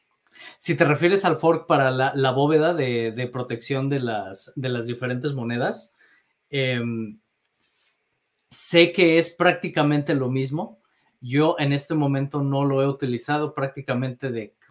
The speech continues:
de que se lanzó Pulse Chain. Yo nada más hice tres, cuatro movimientos,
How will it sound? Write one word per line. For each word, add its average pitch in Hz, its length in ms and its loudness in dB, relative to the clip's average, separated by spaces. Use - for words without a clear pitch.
de 131 260 -4
que 131 80 -2
se 135 160 -4
lanzó 127 380 -2
Pulse 151 260 0
Chain. 160 320 0
Yo 139 180 -2
nada 139 200 2
más 139 180 -4
hice 135 220 -4
tres, 127 320 -4
cuatro 127 260 -2
movimientos, 147 720 -2